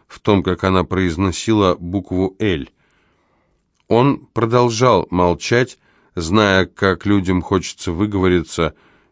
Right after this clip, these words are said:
и с огромным вниманием стал слушать то, что она говорила. "Даже не знаю, что вам рассказать. Она была частью меня, как дочь, даже роднее, чем дочь".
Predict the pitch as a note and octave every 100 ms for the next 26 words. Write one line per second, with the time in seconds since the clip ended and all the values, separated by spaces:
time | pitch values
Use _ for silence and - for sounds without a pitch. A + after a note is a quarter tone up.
0 | _ _ F2+ F2+ F2+ F2 - F2+ G2+ A#2
1 | G#2 G2 F2+ D#2 G2 G#2+ C3+ A2+ G2 -
2 | - G2+ F2+ - C3 C3+ G2+ - - -
3 | G#2+ - F#2 - F2+ F#2+ F2+ F2+ F2 C#2+
4 | A1+ A1 _ _ _ _ _ _ _ _
5 | _ - F2 F2 F#2+ F#2+ E2 F#2 F#2 F#2
6 | F2 D#2+ _ _ _ _ _ _ _ -
7 | - G#2 F2 F#2 F2+ E2+ - E2 F2 -
8 | F#2+ E2+ F#2 F2 - - _ _ - E2+
9 | F#2 F2 F#2+ F#2+ - G#2 F2+ - F2+ F2+
10 | E2+ C2+ - _ _ _ _ _ _ G#2+
11 | F#2 F#2 G2+ D2+ - - _ _ _ _
12 | _ D#2 F#2+ E2 F2+ F2+ E2 F#2+ D#2+ -
13 | D2+ C2+ C2 D2 -